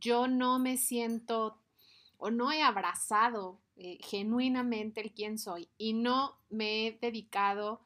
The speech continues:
este, el trabajo interno de resolver y de sanar, es-, esos vacíos, esas huellas, esos huecos, entonces, como me da miedo que los demás vean que soy como un queso gruyere lleno de hoyos,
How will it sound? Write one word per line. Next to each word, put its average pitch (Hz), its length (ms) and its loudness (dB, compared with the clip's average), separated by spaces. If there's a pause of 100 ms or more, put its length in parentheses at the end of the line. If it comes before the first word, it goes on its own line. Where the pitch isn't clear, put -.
(320)
este, - 520 -6
el 202 140 -4
trabajo 220 540 4
interno 214 680 -4
de 185 140 -6
resolver 190 760 -2
y 214 120 -4
de 185 100 -8
sanar, 202 560 -4 (380)
es-, 202 260 -6 (220)
esos 240 280 -2
vacíos, 202 540 -4
esas 220 240 -8
huellas, 190 400 -6
esos 214 340 -8
huecos, 190 720 -4 (460)
entonces, 226 800 0
como 214 240 -4
me 214 120 -2
da 226 120 6
miedo 277 300 0
que 240 80 -6
los 208 140 -8
demás 214 280 -4
vean 220 260 -2
que 214 100 -10
soy 208 180 -6
como 220 220 -4
un 214 100 -6
queso 214 300 -6
gruyere 196 340 -4
lleno 208 240 -6
de 196 100 -4
hoyos, 269 540 -4